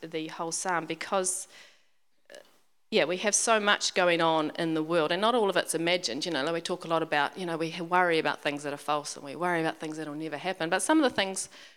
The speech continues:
do happen and are happening in our world today. I mean, you know, last night, earthquake, you know, they are genuinely worrying. <laughs> We've seen, you know, like, you,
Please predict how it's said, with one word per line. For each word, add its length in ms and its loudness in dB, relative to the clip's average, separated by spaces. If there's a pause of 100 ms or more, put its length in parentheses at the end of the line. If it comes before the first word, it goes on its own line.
(140)
do 160 4
happen 340 -2
and 120 -2
are 140 2
happening 320 -4
in 100 -4
our 100 -4
world 240 -2
today. 380 -4
I 40 -8
mean, 280 -6 (560)
you 80 -6
know, 220 -4 (300)
last 280 -8
night, 260 -10
earthquake, 600 -4 (260)
you 80 2
know, 140 2
they 140 6
are 140 4
genuinely 440 2
worrying. 480 2 (520)
<laughs> 540 -2
We've 180 2
seen, 260 4
you 80 8
know, 120 4
like, 180 4
you, 180 2